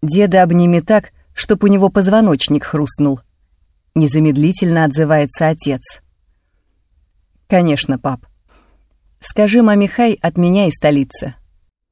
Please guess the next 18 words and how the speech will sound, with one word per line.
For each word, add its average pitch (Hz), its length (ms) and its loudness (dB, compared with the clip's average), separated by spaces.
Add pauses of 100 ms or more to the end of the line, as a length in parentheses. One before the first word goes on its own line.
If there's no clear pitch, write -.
(1300)
Повесив 185 500 -2
трубку, 214 400 -4
возвращаю 160 680 0
взгляд 160 420 -2
к - 80 -20
престарелой 165 640 0
кокетке, 170 680 -6 (460)
которая 160 460 0
вжалась 143 500 -2
в - 80 -20
кресло 156 540 -4 (500)
и 151 100 -4
теперь 151 380 -2
смотрит 160 500 -2
на 165 60 0
меня 156 300 2
с - 60 -6
подозрением. 139 840 0